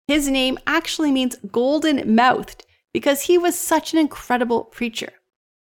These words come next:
But throughout his life, he really advocated for social justice. He challenged people living in excess or corruption in his sermons. He had a commitment to the poor,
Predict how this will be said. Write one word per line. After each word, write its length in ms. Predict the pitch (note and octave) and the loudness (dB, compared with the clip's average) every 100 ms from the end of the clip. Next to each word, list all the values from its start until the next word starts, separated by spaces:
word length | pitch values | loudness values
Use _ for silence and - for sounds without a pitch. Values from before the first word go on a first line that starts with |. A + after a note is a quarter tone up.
| _ | _
But 160 | C4 C#4 | -2 -2
throughout 380 | B3 - B3 D4 | -2 2 2 2
his 220 | E4 - | -4 -2
life, 260 | - - - _ _ _ - | -6 -6 -14 _ _ _ -2
he 260 | C#4+ D#4+ D4+ | 2 2 0
really 380 | G#3 A#3 C#4 C#4 - | -4 0 0 -2 -6
advocated 600 | A3 B3 A3+ A3+ A3+ G#3 | 0 0 0 0 -2 -4
for 140 | - G#3 | -2 -4
social 460 | - G#3 G3+ - | -2 -4 -2 -2
justice. 680 | F#3+ - - - - - - - _ _ | -4 -4 -6 -8 -10 -14 -16 -18 _ _
He 140 | C#4+ C#4+ | 0 0
challenged 800 | - C#4 C#4 C#4+ D4 C#4+ - - _ _ _ _ | -2 0 0 2 2 0 -4 -14 _ _ _ _
people 240 | C#4 C#4 B3+ | -2 0 0
living 280 | C#4 C#4 | 0 0
in 120 | B3 - | -2 -4
excess 480 | C4 - - C4+ C4+ - _ _ | -6 -6 -2 -2 -2 -8 _ _
or 180 | F#3 | -2
corruption 760 | F#3 - G#3+ A3+ B3 - C4+ C4 | -2 -2 0 2 2 0 -4 -2
in 160 | - G#3 | -2 0
his 160 | G#3 | 0
sermons. 580 | - F#3+ F#3+ - - - _ _ _ _ - | -2 -4 -4 -6 -10 -14 _ _ _ _ -2
He 80 | |
had 160 | C#4+ D#4 | 0 0
a 60 | D#4 | 0
commitment 480 | C4+ C4 C4+ C4+ B3 | 2 2 2 0 -4
to 120 | - A3+ | -6 -2
the 80 | |
poor, 600 | A3+ - A#3+ A3 - - | -2 -2 0 2 0 -6